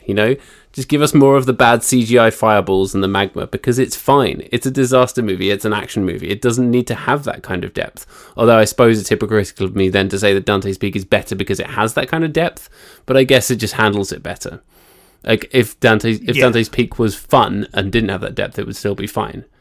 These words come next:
Speaker 1: It's a different kind of film, I guess.
Speaker 2: Yeah.
Speaker 1: It's a film that thinks it's a sexy coffee advert.
Speaker 2: <laughs> Exactly. Dante's Peak, I think, actually does get away with having that depth 'cause it also puts the care into its structure and into its,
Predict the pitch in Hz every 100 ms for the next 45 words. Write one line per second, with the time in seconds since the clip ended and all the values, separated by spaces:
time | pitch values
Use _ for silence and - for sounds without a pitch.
0 | _ _ 107 113 117 107 92 98 - 101
1 | - - - 190 120 - - - 123 127
2 | 135 127 123 107 120 - 92 107 101 95
3 | - 95 98 - - - - - _ _
4 | _ _ _ _ _ _ _ - - -
5 | - - _ _ _ - - 202 _ 214
6 | - - - - 247 156 160 156 151 -
7 | 87 90 - - 156 185 185 202 185 185
8 | - 139 127 117 123 127 - 123 110 _
9 | 131 143 143 127 143 131 123 127 123 -
10 | 135 147 151 135 151 - - 127 131 123
11 | - 131 - - 131 - 127 123 120 120
12 | 113 113 - - 135 - - 135 127 110
13 | 104 104 98 - -